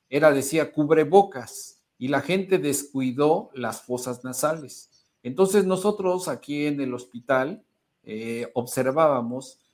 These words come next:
que muchos de los, eh, colegas de la, del personal de enfermería,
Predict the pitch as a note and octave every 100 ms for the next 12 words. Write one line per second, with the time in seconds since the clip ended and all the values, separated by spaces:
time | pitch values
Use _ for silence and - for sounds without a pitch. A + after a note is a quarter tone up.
0 | _ - C3 C#3 G3 G#3+ F#3+ D#3+ D3 C3
1 | - - B2 A#2 A#2 - C3 C3 D#3+ C#3
2 | C3 B2+ - - A2 G#2+ G#2+ G#2 G#2+ G#2+
3 | A#2 - A#2+ B2 B2+ A#2 A2+ A2+ A#2+ B2+
4 | C#3 A2+